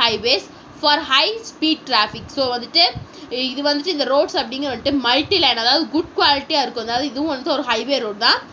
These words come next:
ஒரு ஹை speed டிராஃபிக்குக்காக வந்துட்டு இந்த roads இருக்கும். Some of the important expressways are Mumbai to Pune Road, Kolkata to Dumdum Airport Road, uh, Durgapur Kolkata road and Yamuna,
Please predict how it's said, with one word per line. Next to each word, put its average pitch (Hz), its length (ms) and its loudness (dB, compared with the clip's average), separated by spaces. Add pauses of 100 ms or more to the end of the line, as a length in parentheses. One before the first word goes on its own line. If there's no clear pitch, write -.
(220)
ஒரு 285 280 4
ஹை 320 260 2
speed 427 340 -4
டிராஃபிக்குக்காக 277 760 2
வந்துட்டு 240 200 -6
இந்த 262 160 -2
roads 220 280 -6
இருக்கும். 190 280 -10 (420)
Some 370 300 4
of 466 200 4
the 466 160 4
important 330 680 2
expressways 262 760 -4
are 269 220 4 (320)
Mumbai 339 420 2
to 392 180 0
Pune 285 400 0
Road, 359 220 2 (360)
Kolkata 370 720 2
to 349 300 -2
Dumdum 302 380 2 (160)
Airport 285 440 0
Road, 349 240 2 (360)
uh, 233 280 0
Durgapur 349 640 0 (120)
Kolkata 294 560 2
road 330 280 2 (160)
and 240 240 2
Yamuna, 262 480 2